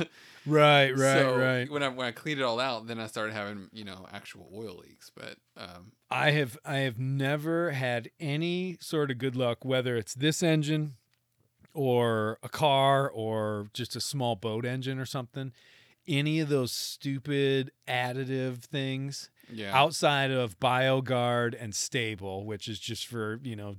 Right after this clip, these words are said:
Speaker 1: diesel and gas to try and basically make the fuel better, uh,
Speaker 2: Right.
Speaker 1: or at least not contaminated, 'cause, 'cause you get algae and, and growth inside of diesel fuel, believe it or not. But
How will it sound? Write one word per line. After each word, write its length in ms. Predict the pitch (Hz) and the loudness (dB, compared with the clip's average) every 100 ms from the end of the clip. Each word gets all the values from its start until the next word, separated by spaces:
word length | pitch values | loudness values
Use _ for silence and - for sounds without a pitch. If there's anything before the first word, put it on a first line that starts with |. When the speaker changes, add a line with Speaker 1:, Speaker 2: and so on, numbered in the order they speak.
| - | -6
Speaker 1:
diesel 380 | 123 113 110 | -6 -4 -6
and 80 | 104 | -6
gas 400 | 104 107 104 101 | -4 -4 -4 -6
to 100 | - | -10
try 260 | 104 120 104 | -10 -8 -6
and 260 | 101 98 127 147 _ _ _ | -8 -10 -16 _ _ _ _
basically 380 | 123 113 - 113 | -6 -6 -4 -6
make 280 | 110 117 110 | -4 -4 -6
the 120 | 95 | -12
fuel 600 | 85 _ 131 143 131 107 | -14 _ -4 0 0 -2
better, 480 | 90 98 92 95 90 - _ _ - | -6 -8 -6 -8 -10 -14 _ _ -12
uh, 60 | - | -4
Speaker 2:
Right. 120 | 123 | -2
Speaker 1:
or 180 | 139 131 | 0 0
at 80 | 120 | 0
least 260 | 120 107 - 165 - | -2 -6 -10 -16 -10
not 460 | 139 131 120 107 | -8 -4 -4 -4
contaminated, 560 | - 113 123 117 110 107 | -8 -8 -4 -4 -4 -6
'cause, 280 | 127 110 - 175 123 | -8 -8 -12 -16 -12
'cause 260 | 113 98 - | -10 -12 -12
you 160 | 147 139 | -6 -2
get 120 | 131 | 0
algae 640 | 139 131 139 113 123 117 104 | 2 2 2 0 0 0 -2
and, 180 | 101 113 | -4 -8
and 460 | 123 107 104 107 | -6 -6 -6 -10
growth 540 | 107 117 120 120 107 - | -6 0 2 2 0 -8
inside 460 | 151 123 - 120 101 | -6 -4 -2 -2 -2
of 120 | 92 | -4
diesel 340 | 101 110 98 | -6 -6 -8
fuel, 500 | 90 - 110 101 92 90 | -10 -6 -6 -4 -8 -10
believe 200 | 110 101 | -10 -8
it 40 | |
or 80 | 98 | -8
not. 320 | 95 104 98 | -8 -8 -8
But 240 | - 101 | -6 -6